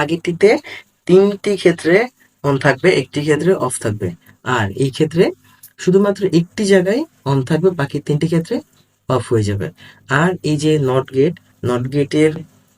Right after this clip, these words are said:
বর্তনীটা তোমাদের দেখাই, এটা খুব সাধারণ একটা বর্তনী। এই সোর্সের সাথে আমি করলাম কি, এখানে একটা, একটা বাতি আমি অ্যাড করলাম, হ্যাঁ, একটা বাতি অ্যাড করলাম। তো স্বাভাবিকভাবে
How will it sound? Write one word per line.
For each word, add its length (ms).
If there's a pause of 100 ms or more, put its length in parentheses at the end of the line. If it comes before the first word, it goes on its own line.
(640)
বর্তনীটা 560
তোমাদের 260 (100)
দেখাই, 280 (160)
এটা 120 (120)
খুব 180 (520)
সাধারণ 360 (100)
একটা 160 (500)
বর্তনী। 380 (540)
এই 80 (120)
সোর্সের 440
সাথে 260
আমি 120 (140)
করলাম 320
কি, 100 (520)
এখানে 200 (100)
একটা, 240 (1000)
একটা 260 (400)
বাতি 300 (100)
আমি 140 (580)
অ্যাড 160 (100)
করলাম, 320
হ্যাঁ, 160 (760)
একটা 200
বাতি 180 (100)
অ্যাড 220
করলাম। 200 (280)
তো 40 (120)
স্বাভাবিকভাবে 640